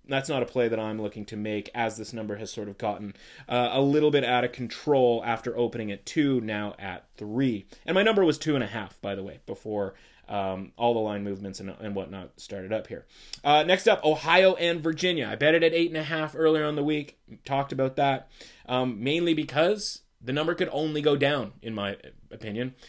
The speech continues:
It's down to seven, so we get a full point and a half of closing line value. I don't think Ohio wins this game. You know, a lot of people think they have a shot. Maybe they do. Again, we don't know, still don't really know what the situation is from Virginia's lineup.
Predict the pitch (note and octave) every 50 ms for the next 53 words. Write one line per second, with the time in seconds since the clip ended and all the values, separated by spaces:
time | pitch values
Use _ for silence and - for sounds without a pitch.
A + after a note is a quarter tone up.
0 | - _ - C3+ C#3+ C#3+ - - D3 D3+ D#3 D#3 D#3 D#3 D3+ - D3 C#3+ C#3+ D#3
1 | E3 D#3+ - C3 A#2 A2 - - - C#3+ D3+ D#3 D3+ D#3+ D#3 D#3 D#3 D3+ C#3+ C#3
2 | C#3+ C#3 C#3 C#3 C3+ - _ - A#2+ B2 A#2+ A#2+ A#2+ A#2+ - - C3 A#2+ A2 A2
3 | A2 G#2+ G#2 G2+ C#3+ C#3+ C#3+ C#3+ C#3+ C#3 C3+ - - - - - - - _ _
4 | - - F#3 G3+ A3+ G#3+ - G#3+ G3 G#3 G3 F#3+ F#3+ F#3 F#3 F3+ E3+ E3+ E3+ D#3+
5 | C#3 D3 D3 C#3 - - C#3+ D3 D3 D3+ D3+ C3 - _ _ _ _ _ _ _
6 | _ _ _ _ _ _ _ _ - - B2+ C3+ C#3 C#3 C3+ C3 - - - -
7 | - - - - A#2 A#2 C3+ D3 D3 D#3+ E3 D#3 C#3 D3+ D3+ - D3+ D3 D3 D#3
8 | D3 C#3+ C#3 C#3 C3+ C3+ C3+ - - D3 C#3 C#3 C#3+ C#3 - G2 A#2 A2+ A#2+ C3
9 | C3+ C#3+ C#3+ C#3+ C#3+ C#3 C3 B2+ C#3 C#3 C#3 C#3 B2+ - C3+ B2+ B2 A#2 A#2+ A2+
10 | - A#2+ A#2 C#3 D#3 - - C3 C3 C3 C3 B2+ B2+ B2 A#2 - - - - -
11 | _ _ _ - - - - - C#3+ F3+ F#3 F3+ D#3 E3 D#3+ D#3 - C#3 C#3+ C#3+
12 | C#3+ C#3+ C#3 C3+ C3 B2+ A#2 A#2+ B2+ B2+ C3+ B2 - C#3 C3 - C3+ B2+ B2 B2+
13 | C3 C3 A#2+ - - A#2 G#2+ G#2 A2 G#2 - - C#3 D3+ D#3+ D3+ C#3 C3 B2 B2+
14 | C3 C3 C3 C3+ - F3+ -